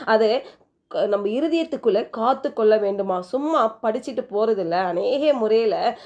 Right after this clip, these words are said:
வசனத்தை நான் படிக்கணும், காலையிலும் மாலையிலும் இரவுலையும் நான் படிக்கணும்னு சொல்லி சும்மா படித்து போறதுனால அதுல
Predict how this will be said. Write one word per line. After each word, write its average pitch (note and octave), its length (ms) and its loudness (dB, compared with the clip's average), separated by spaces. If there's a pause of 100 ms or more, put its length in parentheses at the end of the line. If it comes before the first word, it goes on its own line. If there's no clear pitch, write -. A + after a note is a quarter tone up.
வசனத்தை A#3 540 -6
நான் F#3+ 180 -4
படிக்கணும், G3+ 440 -4
காலையிலும் G#3 560 0
மாலையிலும் G#3+ 540 0
இரவுலையும் A#3+ 420 -2
நான் - 140 -6
படிக்கணும்னு A#3 480 -6
சொல்லி G3 320 -4 (360)
சும்மா C4 360 -2
படித்து A3+ 400 -2
போறதுனால G3+ 680 0
அதுல E3+ 380 0